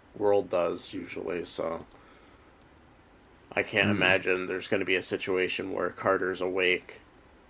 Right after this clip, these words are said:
Speaker 1: and it's too early to do presents, given I'm gonna have to wait still for my wife to <laughs> wake up and everything, but, you know,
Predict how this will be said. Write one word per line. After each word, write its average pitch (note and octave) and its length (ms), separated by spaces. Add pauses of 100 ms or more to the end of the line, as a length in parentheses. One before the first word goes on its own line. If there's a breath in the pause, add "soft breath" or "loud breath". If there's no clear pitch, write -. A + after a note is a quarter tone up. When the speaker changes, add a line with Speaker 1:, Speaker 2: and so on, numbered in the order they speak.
(1080)
Speaker 1:
and F#2+ 580 (200)
it's G#2 200
too A2+ 300
early F#2+ 300
to F#2 120
do F#2 160
presents, - 600
given C#3 260
I'm A2 140
gonna A2 180
have F#2 120
to F#2+ 80
wait G2+ 300
still F#2+ 300
for F2+ 400 (320)
my F#2 140
wife F#2 300
to G2 60
<laughs> - 20
wake - 300
up B2+ 180
and G2 100
everything, F#2+ 400
but, F#2 120
you C#3+ 120
know, F2 180